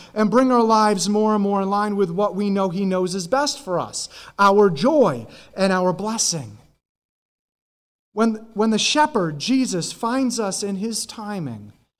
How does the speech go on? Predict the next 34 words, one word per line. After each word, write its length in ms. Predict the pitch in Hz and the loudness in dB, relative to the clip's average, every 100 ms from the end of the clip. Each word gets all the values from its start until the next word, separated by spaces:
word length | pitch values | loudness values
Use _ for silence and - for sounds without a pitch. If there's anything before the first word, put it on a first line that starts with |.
| _ _ _ | _ _ _
in 140 | 156 | -6
our 320 | 175 185 233 226 | -2 0 2 2
repentance, 720 | 202 202 190 170 156 123 - - _ | 0 -2 -8 -8 -8 -10 -12 -16 _
he 140 | 165 170 | -6 -2
scoops 500 | - - 269 269 262 | -2 -2 -2 -2 -6
us 220 | 233 185 | -6 -4
up 320 | 160 165 - - _ | -6 -8 -18 -20 _
and 180 | 151 147 | -10 -6
brings 340 | 156 175 160 | -4 -4 -4
us 300 | 160 156 - | -6 -6 -10
to 180 | - 165 | -10 -10
the 100 | 156 | -8
flock 340 | - 151 151 | -8 -8 -6
of 160 | 156 143 | -10 -8
God, 400 | 170 160 127 110 - - - - | -8 -8 -10 -14 -20 -20 -20 -2
where 200 | 170 170 | 0 2
we're 160 | 160 | 0
cared 440 | 165 - 175 185 180 | -4 -6 -4 -4 -4
for 400 | 208 202 208 208 - _ | -6 -6 -8 -12 -20 _
and 140 | 160 147 | -12 -12
protected 760 | 147 - 175 170 - 175 170 175 _ _ | -12 -10 -10 -10 -10 -10 -10 -18 _ _
and 240 | 143 139 135 | -10 -6 -4
loved 320 | 170 170 165 | -4 -6 -8
by 180 | 175 170 | -8 -8
God 440 | 147 143 139 139 | -8 -8 -10 -12
as 200 | 139 135 | -12 -10
our 100 | 135 | -12
Father 560 | 127 160 131 127 131 123 - - _ | -12 -10 -10 -10 -12 -14 -20 -20 _
and 180 | 139 131 | -10 -8
Jesus 560 | 143 143 123 123 - | -6 -6 -6 -10 -12
as 160 | - 131 | -12 -14
our 120 | 120 | -14
Good 260 | 117 123 120 | -12 -14 -14
Shepherd. 480 | - 113 - - | -14 -16 -20 -20